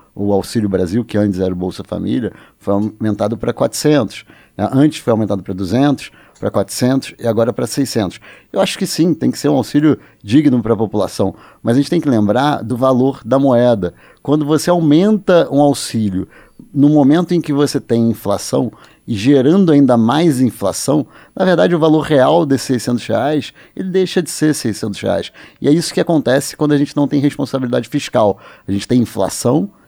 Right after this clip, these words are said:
tem aumento da dívida e, consequentemente, o que tá parecendo ser um aumento de um auxílio, ele, no bolso do cidadão, naquilo que ele vai poder comprar no mercado,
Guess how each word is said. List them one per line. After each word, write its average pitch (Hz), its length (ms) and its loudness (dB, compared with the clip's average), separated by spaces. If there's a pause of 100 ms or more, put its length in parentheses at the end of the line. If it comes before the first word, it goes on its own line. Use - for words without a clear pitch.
tem 123 80 2
aumento 120 540 2
da 104 240 0
dívida 170 560 0 (240)
e, - 80 -12
consequentemente, 151 920 0 (240)
o 123 140 -6
que - 100 -12
tá 151 160 0
parecendo 156 580 2
ser 139 300 -2 (260)
um 131 80 2
aumento 139 600 4
de 110 80 0
um 123 60 2
auxílio, 147 600 0 (260)
ele, 180 320 0
no 151 160 2
bolso 165 560 0
do 139 120 0
cidadão, 120 680 2 (240)
naquilo 131 300 -2
que - 80 -2
ele 135 60 2
vai 135 100 2
poder 135 220 2
comprar 135 480 2
no 180 100 2
mercado, 147 500 0